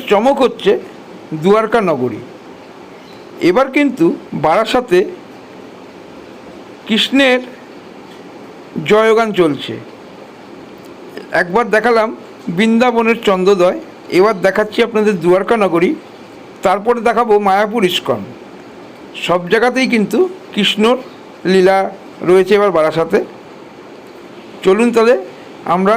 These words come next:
দুয়ারকা নগরীতে যাই। এই রাস্তাটা দিয়ে সিধা চলে যাবেন। এই যে লাইটগুলো দেখতেই পাচ্ছেন, লাইট দেখলে বুঝতেই পারবেন, দাস অটোমোবাইল। এই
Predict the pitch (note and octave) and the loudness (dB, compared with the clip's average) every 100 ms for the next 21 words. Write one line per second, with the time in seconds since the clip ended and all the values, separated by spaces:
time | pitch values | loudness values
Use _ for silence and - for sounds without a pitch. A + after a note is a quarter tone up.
0 | B3 F3+ F#3+ G3 F#3 F3 F3+ F3 F#3 F3 | 0 2 2 2 2 2 2 2 2 2
1 | G3 E4 - F#3 G3 G3 G3+ F#3 F#3+ F#3+ | 0 0 0 2 2 2 0 2 0 0
2 | F3 F#3 G3 G3 F#3+ - - - F#3 F#3 | 0 2 2 0 -4 -12 -10 -2 2 4
3 | F#3+ A3 F#3 F3 F3+ F3+ E3+ F#3 F3+ F#3+ | 2 0 2 2 2 2 2 4 2 -2
4 | F3+ F3+ G3+ A3 E3+ E3 E3 E3 D#3+ C#3+ | -2 0 0 0 0 0 0 0 0 2
5 | D#3 E3 D#3+ G3 D3+ F#3+ G#3 - B3 B3 | 2 2 2 0 0 0 -2 -2 -2 0
6 | G#3 E3+ D#3 D3+ G#3+ - - - - - | 0 0 2 2 0 -2 -12 -20 -20 -20
7 | - - - - - - - - - - | -20 -20 -20 -20 -20 -20 -20 -20 -20 -20
8 | - - - G#3 | -20 -20 -2 -2